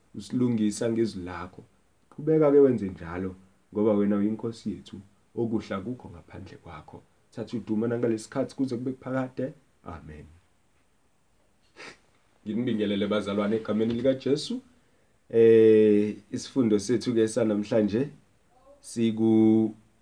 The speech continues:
encwadini yaJohn chapter eight, verse one to verse eleven.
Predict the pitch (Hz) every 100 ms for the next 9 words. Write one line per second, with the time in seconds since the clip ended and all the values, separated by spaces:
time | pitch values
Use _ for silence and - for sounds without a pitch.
0 | _ _ - 113 113 113 110 98 104 104
1 | 110 104 104 95 117 135 156 - 110 -
2 | 104 - 120 120 - - - _ _ _
3 | - 87 98 95 - 98 92 98 95 -
4 | 92 90 87 - 98 90 90 85 80